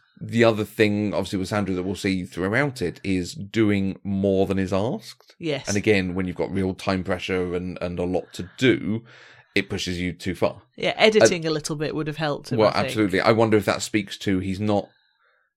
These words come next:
Speaker 1: his confidence in his baking ability to do, like, three things really well,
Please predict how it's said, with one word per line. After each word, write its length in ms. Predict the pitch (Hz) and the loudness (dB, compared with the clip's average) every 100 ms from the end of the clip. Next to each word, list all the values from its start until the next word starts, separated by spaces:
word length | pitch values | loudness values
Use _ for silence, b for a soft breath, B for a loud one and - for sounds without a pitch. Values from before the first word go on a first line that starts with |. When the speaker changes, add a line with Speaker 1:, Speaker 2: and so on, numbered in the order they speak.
| _ | _
Speaker 1:
his 200 | - 104 | -10 -8
confidence 540 | - 107 92 92 92 95 | -4 -4 -4 -4 -4 -2
in 220 | 92 90 | -2 -4
his 300 | 87 98 82 - _ - | -4 -4 -4 -10 _ 0
baking 380 | 110 - 90 | 0 0 -4
ability 500 | 90 82 85 85 90 82 | -2 0 0 -2 -6 -8
to 100 | 90 | -6
do, 200 | 92 87 | -4 -4
like, 320 | 90 - - | -6 -8 -12
three 280 | - - 120 | -14 -4 -4
things 280 | 101 87 95 | -4 -8 -8
really 200 | 82 78 | -8 -8
well, 300 | - - 107 | -6 -4 -6